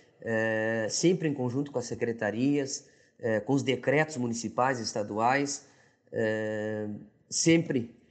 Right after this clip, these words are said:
com muita precaução, que eu acho que isso é muito importante. É, realmente a gente fica um pouco afobado querendo voltar logo,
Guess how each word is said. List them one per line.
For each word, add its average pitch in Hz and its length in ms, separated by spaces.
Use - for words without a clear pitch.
com 135 100
muita 170 260
precaução, 143 760
que 143 60
eu 120 60
acho 120 160
que 131 60
isso 123 140
é 127 40
muito 165 260
importante. 143 720
É, 110 440
realmente 185 300
a - 20
gente 165 180
fica 175 160
um 160 60
pouco 160 200
afobado 131 440
querendo 123 320
voltar 107 300
logo, 139 440